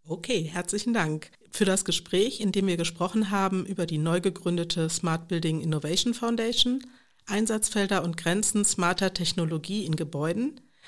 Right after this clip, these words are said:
sowie aktuelle Projekte und zukünftige Forschungsfelder. Dieser Podcast gehört zum M Plus Angebot für Abonnenten von Immobilienmanager.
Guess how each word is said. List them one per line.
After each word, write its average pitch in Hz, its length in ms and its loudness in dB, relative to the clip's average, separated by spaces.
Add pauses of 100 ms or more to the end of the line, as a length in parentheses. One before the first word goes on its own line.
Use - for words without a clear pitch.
(140)
sowie 196 460 0
aktuelle 196 480 0
Projekte 170 560 0
und 160 180 0
zukünftige 170 560 -4
Forschungsfelder. 156 840 -2 (680)
Dieser 240 200 4
Podcast 170 640 0
gehört 170 300 0
zum 165 160 2
M 165 160 0
Plus 233 280 2
Angebot 190 540 0
für - 160 -4
Abonnenten 160 520 -2
von 196 180 -4
Immobilienmanager. 156 960 0